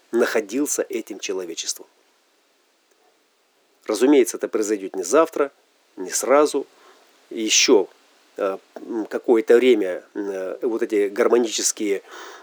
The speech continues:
э, колебания этих волн, они ещё будут возвращаться и возвращать эти состояния, э, что-то показывая, что-то демонстрируя. Но то, что это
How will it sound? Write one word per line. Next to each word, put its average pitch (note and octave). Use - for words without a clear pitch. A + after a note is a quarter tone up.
э, G#2+
колебания A#2
этих A2+
волн, A#2
они A2
ещё G#2+
будут D3+
возвращаться A2+
и B2+
возвращать A2+
эти B2+
состояния, G#2
э, F#2+
что-то -
показывая, G#2
что-то G#2+
демонстрируя. F#2+
Но A#2+
то, C3+
что -
это A2